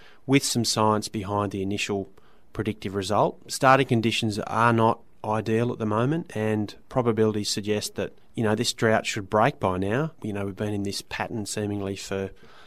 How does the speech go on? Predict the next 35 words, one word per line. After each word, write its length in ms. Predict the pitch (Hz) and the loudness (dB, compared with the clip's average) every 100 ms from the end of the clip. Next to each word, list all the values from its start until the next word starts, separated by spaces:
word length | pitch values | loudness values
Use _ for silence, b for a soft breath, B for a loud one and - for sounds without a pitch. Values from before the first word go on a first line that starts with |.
| B B B B B | B B B B B
for 100 | - | -4
three 260 | - 117 110 | 2 6 6
or 40 | |
four 240 | 110 104 | 6 2
years, 360 | 101 107 107 104 | 2 2 2 0
and 80 | 104 | -4
if 120 | - | -4
you 80 | 104 | -4
take 260 | 120 110 | 0 0
out 140 | 95 - | -2 -4
twenty 240 | 107 101 | -6 -4
sixteen 560 | - - - 101 104 101 | -6 -8 -6 -4 -2 -2
when 180 | 98 98 | -4 -4
the 140 | 98 | -4
Indian 300 | 107 104 95 | -6 -6 -4
Ocean 280 | 101 - 98 | -4 -6 -2
Dipole 460 | 101 101 101 98 | 0 0 0 0
was 160 | 98 95 | 0 -2
in 120 | 95 | 0
wet 220 | 107 113 | 0 0
phase, 560 | - 101 101 101 95 - - - | -2 0 0 -2 -4 -12 -14 -6
this 400 | 120 - - - - | -4 -2 -6 -10 -10
pattern 280 | - 127 113 | 0 0 2
we're 180 | 104 101 | 0 0
in 300 | 101 101 98 | 0 -2 -8
seems 300 | - 110 101 | -4 -2 -2
to 60 | - | -6
have 80 | |
probably 220 | - 104 95 | -6 -4 -2
gone 200 | 101 101 | -2 -2
on 120 | 98 | -4
for 140 | - | -6
seven 420 | - - 117 113 | -4 -2 0 0
years 240 | 98 95 87 | -2 -6 -6
now. 320 | 92 101 | -6 -4